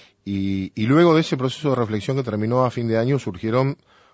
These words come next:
muchas, eh, o, o, o quizá no tantas, cuatro o cinco constantes, eh, en, en, en las reflexiones de los compañeros. Una de ellas es que el partido está distanciado de la gente,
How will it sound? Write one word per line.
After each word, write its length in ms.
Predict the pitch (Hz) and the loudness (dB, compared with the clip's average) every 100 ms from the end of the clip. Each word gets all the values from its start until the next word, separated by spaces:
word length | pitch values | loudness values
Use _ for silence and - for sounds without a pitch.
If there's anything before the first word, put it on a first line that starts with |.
| _ | _
muchas, 1080 | - 107 120 139 - 104 95 87 80 - - | -8 -2 0 0 0 0 0 -2 -6 -10 -16
eh, 760 | - 80 76 69 - 64 58 - - | -14 -14 -14 -16 -16 -18 -18 -20 -18
o, 160 | 120 - | -18 -16
o, 120 | 185 _ | -18 _
o 140 | - 185 | -12 -10
quizá 300 | 185 - 220 | -6 -6 -2
no 140 | 190 | -2
tantas, 640 | 165 151 101 90 82 - - | 2 2 0 -6 -10 -12 -18
cuatro 440 | - 190 196 151 | -4 -2 -2 -4
o 20 | 135 | -6
cinco 560 | - 156 156 - 156 - - - - - _ | -2 -2 -2 0 -2 -2 -20 -20 -20 -20 _
constantes, 1080 | - 120 - - 127 104 92 - 85 87 - | 0 0 0 0 2 2 -2 -10 -14 -14 -16
eh, 380 | - 82 78 67 - _ _ _ | -14 -14 -14 -16 -20 _ _ _
en, 200 | - 85 - | -12 -10 -8
en, 240 | 87 87 | -8 -8
en 140 | 87 92 | -6 -4
las 120 | 92 | -4
reflexiones 600 | 101 92 90 - 123 107 | -4 -8 -10 -4 -4 -4
de 60 | 92 | -6
los 100 | 87 | -10
compañeros. 680 | 87 82 82 82 78 80 - - - - - _ - - | -10 -8 -8 -8 -10 -16 -20 -20 -20 -20 -20 _ -16 -2
Una 200 | 131 131 | 2 4
de 80 | |
ellas 140 | 135 156 | 4 0
es 40 | |
que 100 | - | -2
el 100 | 113 | -4
partido 340 | 95 92 110 117 | -4 -6 -6 -6
está 320 | - 113 117 | -2 -2 -2
distanciado 720 | 101 101 92 92 123 113 98 | -8 -12 -10 -8 0 2 2
de 40 | 85 | -2
la 100 | 76 | -10
gente, 360 | - 71 67 | -16 -16 -18